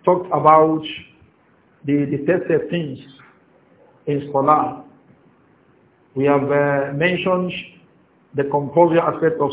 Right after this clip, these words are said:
salah, the conditions of salah. We have mentioned the, uh, mustahabbat of salah, the sunan of salah, things that are recommended.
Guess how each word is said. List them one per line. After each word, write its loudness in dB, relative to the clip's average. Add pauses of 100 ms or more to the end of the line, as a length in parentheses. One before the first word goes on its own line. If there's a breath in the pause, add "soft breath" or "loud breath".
salah, 2
the -8
conditions -8
of -6
salah. 0 (680)
We -2
have 0
mentioned -4 (480)
the, 0 (600)
uh, 4
mustahabbat 2 (420)
of -2 (120)
salah, 2
the -6
sunan -4
of -18
salah, 0
things -4
that -2
are 0
recommended. -4